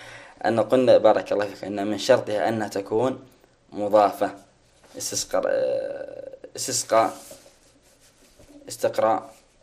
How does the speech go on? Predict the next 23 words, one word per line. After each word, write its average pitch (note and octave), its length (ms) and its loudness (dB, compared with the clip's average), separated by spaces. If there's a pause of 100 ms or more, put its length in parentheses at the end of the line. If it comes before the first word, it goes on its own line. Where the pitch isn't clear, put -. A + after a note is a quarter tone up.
استدراج، A2 580 0 (340)
أي C#3+ 240 -2
أمثلة C#3 280 6
كثيرة. B2 340 2
ب-، A#2+ 340 0
بيض B2+ 180 2
الله A2 160 0
وجوهكم، G2 500 -8
بيض G#2+ 120 0
الله. F#2+ 140 -4 (380)
حقيقة C#3 320 4
ما D3 100 8
توقعت D3+ 360 2
أنك B2 200 -6
تأتون B2 400 0
بنصف C#3+ 480 2
مما B2+ 260 0
ذكرته، G#2+ 460 0 (520)
وهذا B2+ 400 8
إن A2+ 120 -2
دل B2+ 140 8
أيها G#2+ 160 2
الأحبة G#2 500 0